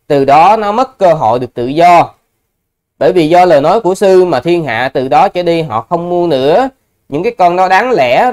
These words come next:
nếu như sư không nói nó được tự do, mà vì sư nói nó không được tự do thì sư không muốn như vậy.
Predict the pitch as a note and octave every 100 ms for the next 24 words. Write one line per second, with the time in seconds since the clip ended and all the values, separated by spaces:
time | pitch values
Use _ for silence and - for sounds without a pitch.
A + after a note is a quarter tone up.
0 | G#3 G#3+ B3 F#3 F#3 F3+ F3 F#3 G#3 C4+
1 | B3+ E3 - B2+ E3 F3 E3 D#3 B2+ C3+
2 | E3 D#3+ F3 G3+ C4 A3+ A3 G3+ D3+ -
3 | D#3+ D3 D#3 D#3 D3+ A#2 D#3 D3+ D3+ D3+
4 | A3 E3+ C#3 B2+ B2+ B2